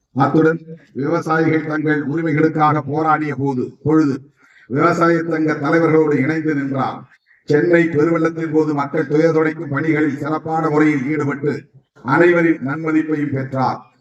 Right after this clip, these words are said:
லட்சக்கணக்கான ரூபாய் மதிப்புள்ள நிவாரணப் பொருட்களையும் மருந்து பொருட்களையும் வெள்ளத்தால் பாதிக்கப்பட்ட மக்களுக்கு வழங்கினார் என்பது குறிப்பிடத்தக்கதாகும்.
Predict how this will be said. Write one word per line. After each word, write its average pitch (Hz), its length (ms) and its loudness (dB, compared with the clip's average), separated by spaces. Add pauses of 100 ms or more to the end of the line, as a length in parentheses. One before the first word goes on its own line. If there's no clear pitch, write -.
(160)
லட்சக்கணக்கான 139 960 2
ரூபாய் 151 320 4
மதிப்புள்ள 143 520 -2
நிவாரணப் 143 560 0
பொருட்களையும் 135 540 -4
மருந்து 151 340 -4
பொருட்களையும் 135 540 -2
வெள்ளத்தால் 139 580 2
பாதிக்கப்பட்ட 139 600 -2
மக்களுக்கு 123 540 -2 (440)
வழங்கினார் 165 720 2
என்பது 139 340 -8
குறிப்பிடத்தக்கதாகும். 127 1040 -10